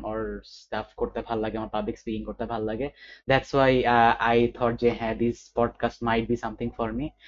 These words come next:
তো আমি নিজেকে কেটার করার ট্রাই করতেছি। Let's see where it goes। Similarly, uh, যার যেটা ভাল লাগে,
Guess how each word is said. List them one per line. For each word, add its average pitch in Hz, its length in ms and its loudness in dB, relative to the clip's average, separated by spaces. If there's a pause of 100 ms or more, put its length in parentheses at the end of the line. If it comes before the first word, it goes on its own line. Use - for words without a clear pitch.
(120)
তো - 140 0
আমি 151 100 0
নিজেকে 139 240 -4
কেটার 127 320 2
করার 117 180 2
ট্রাই 104 200 -2
করতেছি। 101 420 -8
Let's 110 220 -4
see 113 120 -4
where 104 180 -2
it 107 140 -6
goes। 156 220 4 (960)
Similarly, 180 580 6 (120)
uh, 117 420 2 (320)
যার 135 300 6 (280)
যেটা 123 300 2
ভাল 127 240 4 (100)
লাগে, 120 300 6